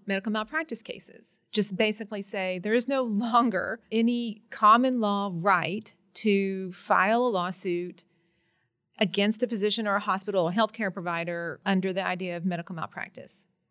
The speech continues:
And instead, they replaced that common law cause of action with a statutory cause of action,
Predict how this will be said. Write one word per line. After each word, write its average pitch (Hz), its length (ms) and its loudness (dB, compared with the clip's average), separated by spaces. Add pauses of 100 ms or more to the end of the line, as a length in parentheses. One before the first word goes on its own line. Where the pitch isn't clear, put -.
(460)
And 220 260 4
instead, 214 920 0 (500)
they 220 220 2
replaced 240 1040 -2 (420)
that 190 560 2
common 214 560 0
law 185 300 -2
cause 180 280 -4
of 165 80 -6
action 170 540 -4
with 196 200 -4
a 226 160 2
statutory 233 840 -4
cause 170 320 -6
of 175 100 0
action, 170 540 -4